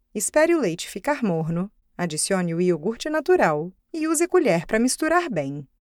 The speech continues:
Tampe a panela e peça ajuda ao adulto novamente,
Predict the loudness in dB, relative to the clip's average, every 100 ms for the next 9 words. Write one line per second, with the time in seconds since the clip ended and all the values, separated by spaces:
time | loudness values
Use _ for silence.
0 | _ _ -2 0 0 0 0 0 -2 -4
1 | -6 -8 -4 0 2 4 2 2 2 2
2 | 4 4 2 0 0 2 2 2 -4 -6
3 | -8 -10 -10